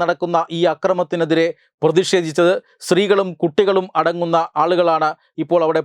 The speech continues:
പ്രതിഷേധം നടത്തുന്നത്. ഓർക്കുക, ബംഗ്ലാദേശിൻ്റെ ജനസംഖ്യയിൽ വെറും എട്ട് ശതമാനം മാത്രമുള്ള ഒരു ജനതയാണ് അവിടുത്തെ ഹിന്ദുക്കൾ. ആ ജനതയ്ക്ക് നേരെ, അല്ലെങ്കിൽ ആ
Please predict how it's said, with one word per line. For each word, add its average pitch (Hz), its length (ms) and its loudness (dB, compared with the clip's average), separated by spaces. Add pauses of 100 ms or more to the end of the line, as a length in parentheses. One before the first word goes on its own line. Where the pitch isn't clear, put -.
പ്രതിഷേധം 165 500 -2
നടത്തുന്നത്. 165 440 -2 (360)
ഓർക്കുക, 202 300 2 (200)
ബംഗ്ലാദേശിൻ്റെ 190 760 2 (100)
ജനസംഖ്യയിൽ 190 640 0 (320)
വെറും 185 180 2 (180)
എട്ട് 196 320 0
ശതമാനം 190 560 0
മാത്രമുള്ള 185 520 0 (200)
ഒരു 170 200 0
ജനതയാണ് 175 500 2 (360)
അവിടുത്തെ 170 380 2
ഹിന്ദുക്കൾ. 151 360 -2 (440)
ആ - 20 2 (160)
ജനതയ്ക്ക് 185 480 2
നേരെ, 190 220 2 (340)
അല്ലെങ്കിൽ 180 280 2 (120)
ആ - 20 2